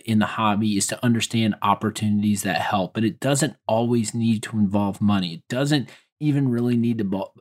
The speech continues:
involve time, but we need to have recognition, and we have recognition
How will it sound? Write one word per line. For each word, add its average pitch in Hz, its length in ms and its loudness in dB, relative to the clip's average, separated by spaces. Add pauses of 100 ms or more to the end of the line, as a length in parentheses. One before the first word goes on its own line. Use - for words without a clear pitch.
involve 107 380 2
time, 127 440 0
but 92 140 -8
we 139 160 2
need 160 200 2
to 113 60 -4
have 107 380 0
recognition, 101 720 0
and 98 120 0
we 113 100 2
have 107 140 0
recognition 120 840 0